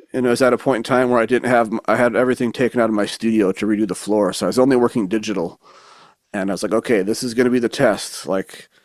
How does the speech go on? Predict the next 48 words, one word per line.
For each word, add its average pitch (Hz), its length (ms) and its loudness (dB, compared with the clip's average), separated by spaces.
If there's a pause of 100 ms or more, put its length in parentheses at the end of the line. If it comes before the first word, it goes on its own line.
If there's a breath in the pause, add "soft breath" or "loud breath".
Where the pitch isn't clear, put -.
(200 soft breath)
'cause 139 80 -2
it 143 40 4
was 135 100 0
kind 160 160 2
of 139 80 0
a 123 80 4
rootsy 120 420 0
album, 98 460 -2 (180 soft breath)
like, 90 180 -8
really 104 440 0
Americana 113 600 0
roots, 113 380 -4
the - 80 -10
kind 156 220 2
of 123 60 -2
stuff - 300 -2
where 104 280 0 (680 soft breath)
you 107 140 -4
would, 104 240 -2
uh, - 160 -4 (100)
normally 117 320 2
wanna 104 380 0 (640 loud breath)
use 120 240 -2
the 107 80 4
analog 104 360 2
gear 104 220 -2
heavily 101 380 -2
and 92 120 -6
kind 98 200 -4
of, 90 180 -8
you 92 160 -10
know, 82 60 -12
sink 107 260 -8
your 92 80 -6
teeth - 300 -12
into 82 280 -8
it. - 160 -12 (800 soft breath)
But 127 80 4
I 127 60 6
didn't 135 140 4
have 123 80 4
a 113 60 2
choice. 127 360 2
They 110 120 -2
were 107 100 0
under 107 180 -2
a 101 60 -6
deadline. 104 680 -2